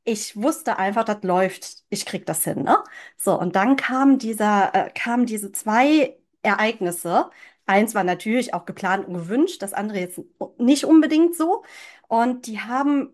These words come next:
mein Leben echt aus den Fugen geworfen, ne? Weil der Haushalt stand Kopf, dazu kam das Kind. Und ich hatte diesen hohen Druck. Und ich weiß noch genau, es gab da so, ah,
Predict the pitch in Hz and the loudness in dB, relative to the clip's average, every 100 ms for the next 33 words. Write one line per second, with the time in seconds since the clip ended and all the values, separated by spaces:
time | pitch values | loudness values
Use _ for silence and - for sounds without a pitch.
0 | _ 208 202 196 220 226 208 - - 202 | _ -8 -6 -6 -6 -4 -6 -6 -4 -4
1 | 202 202 - - 285 214 165 151 165 156 | -2 -8 -8 -2 2 2 2 0 2 2
2 | 156 - 156 208 330 208 175 185 196 247 | 2 2 4 6 4 2 2 2 2 2
3 | 254 226 - 170 170 359 - - - 196 | 2 -2 -4 -6 0 0 0 -12 -2 -2
4 | 196 208 - 202 165 160 - 247 349 480 | -2 -14 -6 -2 -2 -4 0 2 2 -2
5 | - - - - - - 240 247 254 269 | -14 -20 -20 -20 -18 2 6 8 8 4
6 | - - - 262 302 294 220 233 220 208 | 0 -14 -4 -2 0 -2 -4 -4 -4 -2
7 | 302 359 339 320 196 185 196 202 - 262 | 2 4 4 2 -4 -8 -12 -8 -4 -2
8 | 311 311 262 254 254 254 240 214 226 226 | -2 -6 -4 -4 -6 -6 -6 -2 2 0
9 | 233 - - _ _ _ - 214 | -2 -20 -20 _ _ _ -10 -8